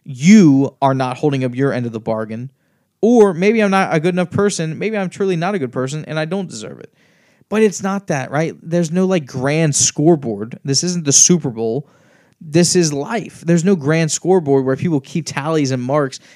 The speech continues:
or it's not Santa Claus. You're not, like, fucking Santa Claus. Like, not, not like,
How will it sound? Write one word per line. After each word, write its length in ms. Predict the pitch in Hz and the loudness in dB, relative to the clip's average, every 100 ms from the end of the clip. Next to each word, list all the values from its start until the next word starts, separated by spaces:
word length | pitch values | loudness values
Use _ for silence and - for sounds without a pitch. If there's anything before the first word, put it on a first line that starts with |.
| _ | _
or 120 | 147 | -2
it's 100 | 151 | 0
not 160 | 185 175 | 0 -2
Santa 400 | - 180 190 180 | 0 2 4 2
Claus. 360 | - 127 131 147 | 0 0 0 -2
You're 120 | 170 | -2
not, 180 | 175 139 | -2 -2
like, 220 | 143 131 | -6 -6
fucking 500 | 127 160 160 151 131 | -2 -2 0 -4 -4
Santa 320 | - 147 139 | -2 -4 -4
Claus. 400 | - - 120 107 | -8 -12 -12 -10
Like, 240 | 123 131 | -12 -10
not, 300 | 139 143 - _ _ _ | -4 -4 -6 _ _ _
not 180 | 139 135 | -2 -2
like, 220 | 117 113 | -4 -10